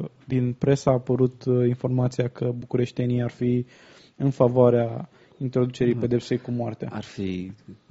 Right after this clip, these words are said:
Speaker 2: doritori de sânge.
Speaker 1: Da.
Speaker 2: <laughs> Deci, o sută de mii de susținători ai pedepsei cu moartea.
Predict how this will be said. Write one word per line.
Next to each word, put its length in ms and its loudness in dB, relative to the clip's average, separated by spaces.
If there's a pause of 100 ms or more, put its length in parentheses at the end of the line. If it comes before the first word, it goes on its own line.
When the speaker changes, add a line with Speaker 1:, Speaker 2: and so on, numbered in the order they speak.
(180)
Speaker 2:
doritori 500 2
de 80 0
sânge. 400 0 (360)
Speaker 1:
Da. 100 0
Speaker 2:
<laughs> 60 -2 (1800)
Deci, 140 -4
o 160 0
sută 200 -12
de 60 4
mii 120 0
de 100 0
susținători 520 -2
ai 60 2
pedepsei 360 0
cu 160 -4
moartea. 340 0